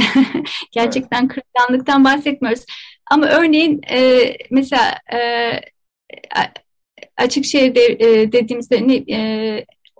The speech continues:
Speaker 1: kentsel enformalite örneğin. E, sokaklara, e, yayılan, e, kafeler, iş yerleri,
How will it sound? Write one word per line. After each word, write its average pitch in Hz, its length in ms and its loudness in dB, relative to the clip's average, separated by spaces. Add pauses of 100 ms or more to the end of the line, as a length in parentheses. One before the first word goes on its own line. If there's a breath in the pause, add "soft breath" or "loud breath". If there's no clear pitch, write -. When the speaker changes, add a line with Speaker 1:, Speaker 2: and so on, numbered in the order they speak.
(200)
Speaker 1:
kentsel 269 580 2
enformalite 254 1000 0 (220)
örneğin. 196 480 -6 (600)
E, 208 360 -2
sokaklara, 247 920 -2 (560)
e, 208 60 -4 (600)
yayılan, 233 800 0 (680)
e, 196 380 -2
kafeler, 226 880 0
iş 226 260 -6
yerleri, 202 720 0